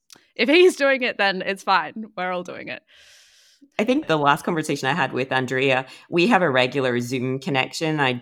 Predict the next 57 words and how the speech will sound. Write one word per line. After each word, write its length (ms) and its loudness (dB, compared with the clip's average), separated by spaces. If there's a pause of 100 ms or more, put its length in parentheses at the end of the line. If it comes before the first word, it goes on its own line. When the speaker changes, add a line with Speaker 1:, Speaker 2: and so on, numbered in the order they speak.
Speaker 2:
I 80 -2
just 160 -10
think 200 -10
peer 260 -8
and 360 -10
peer 160 -8
mentorship 520 -12
support 340 -12
is 120 -14
so 100 -14
powerful. 400 -8
I've 240 -6
really 380 -6
relied 340 -2
on 100 -4
that 160 -6
through 120 -8
my 100 -6
career. 420 -10 (440)
And 400 2 (420)
we 480 2
recorded, 480 0
we 80 -4
thought 140 -10
we'd 120 -6
record 300 -2
one 100 -4
of 60 -6
the 80 -10
conversations. 800 -8 (320)
And 100 0
when 140 4
we 100 6
stopped 420 2
recording, 580 0
we 120 0
had 160 2
another 280 2
conversation. 920 -4
And 140 -16
I 40 -16
was 200 -20
like, 240 -18 (300)
"This 180 -2
is 140 -12
the 80 -2
raw, 260 2
uncut 440 -2
version 400 -4
we 180 -6
really 340 -2
should 180 -4
have 180 -8
put 120 -8
on 160 -6
the 80 -12
podcast. 500 -14